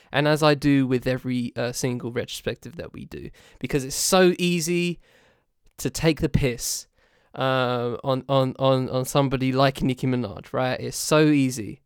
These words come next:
uh, for me, who has grown up in this, you know, obviously when she's been on the come up, I've been into my teenagehood, and, you know, all the girls that I knew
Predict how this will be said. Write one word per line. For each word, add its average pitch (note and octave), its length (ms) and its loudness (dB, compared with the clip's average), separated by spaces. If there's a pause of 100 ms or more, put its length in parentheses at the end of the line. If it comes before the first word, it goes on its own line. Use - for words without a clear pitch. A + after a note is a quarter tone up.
uh, A#2+ 500 -6
for - 160 -4
me, C#3 280 2
who C3+ 160 2
has B2+ 160 -2
grown C#3+ 320 4
up - 200 0 (280)
in C#3+ 220 2
this, - 420 -4 (160)
you C3 120 0
know, B2 200 0 (400)
obviously C3+ 400 4
when B2 120 0
she's D#3+ 220 0
been D#3 180 0
on D3+ 120 4
the D3 60 0
come D3 220 2
up, C#3+ 300 0
I've C#3 280 0
been C3+ 420 2
into C3+ 200 0
my C3 120 -2
teenagehood, C3 720 0
and, B2 240 -6 (340)
you B2+ 80 -2
know, B2+ 140 2
all C#3+ 160 2
the C#3 100 2
girls C3+ 500 4
that C#3 140 -4
I C3+ 220 4
knew C3 580 4